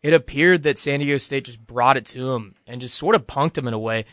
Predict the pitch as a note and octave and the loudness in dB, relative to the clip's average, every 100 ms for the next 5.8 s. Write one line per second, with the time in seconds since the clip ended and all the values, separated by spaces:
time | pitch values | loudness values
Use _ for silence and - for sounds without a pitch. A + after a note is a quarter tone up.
0 | _ - D3 C3 D#3 F#3 E3 C#3 D3 D3 | _ -6 -4 2 4 4 4 2 2 2
1 | C3 B2+ A#2+ A2+ A2 A#2+ C#3 C#3+ C3+ A#2+ | 0 -2 -4 -6 -10 -4 -2 0 -2 -4
2 | A2+ A#2+ A#2 B2 A#2+ A2+ - B2 - A2+ | -4 2 4 4 2 -4 -8 -10 -8 -2
3 | A2+ A#2+ - - A2 G#2 A2+ - - B2+ | 2 2 0 -12 -16 -4 -2 -2 -8 -12
4 | B2 - - D3+ D3+ A2+ - D3 - - | -10 -4 -2 -2 -2 -2 -4 -4 -2 -2
5 | D3 D3 - B2+ A#2+ G#2 E2+ | -2 -4 -4 -8 -8 -16 -20